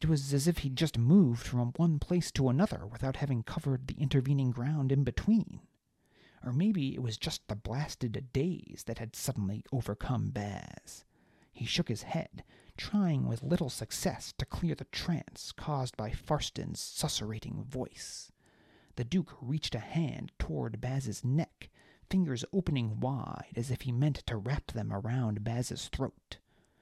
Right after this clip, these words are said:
Baz tried to flinch away, but his muscles had ceased to respond to his will. Nevertheless,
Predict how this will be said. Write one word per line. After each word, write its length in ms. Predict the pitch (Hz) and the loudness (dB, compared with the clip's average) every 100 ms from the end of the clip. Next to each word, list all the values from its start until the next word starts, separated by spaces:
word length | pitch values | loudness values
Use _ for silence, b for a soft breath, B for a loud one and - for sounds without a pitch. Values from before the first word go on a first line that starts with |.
| b b | b b
Baz 300 | - 131 120 | -8 -6 -4
tried 480 | - - 151 139 113 | -4 -2 -2 -2 -6
to 180 | - - | -8 -8
flinch 320 | - - 156 | 0 2 2
away, 540 | 104 107 143 - - - B B | 2 0 -2 -4 -12 -18 B B
but 120 | 131 | -4
his 180 | 135 120 | -2 0
muscles 540 | 123 190 - 82 87 - | 0 0 -2 -6 -6 -8
had 140 | - | -6
ceased 460 | - - 175 - - | -4 -4 -6 -8 -8
to 80 | - | -6
respond 760 | 113 - - 170 147 107 110 - | -6 -6 -4 -4 -4 -4 -6 -4
to 140 | 123 | -2
his 160 | 113 107 | 0 0
will. 640 | 123 139 67 50 50 - b b b b b - | 0 -2 -4 -12 -16 -20 b b b b b -2
Nevertheless, 880 | 147 135 95 120 151 - - - | 0 0 -2 -2 -4 -8 -12 -14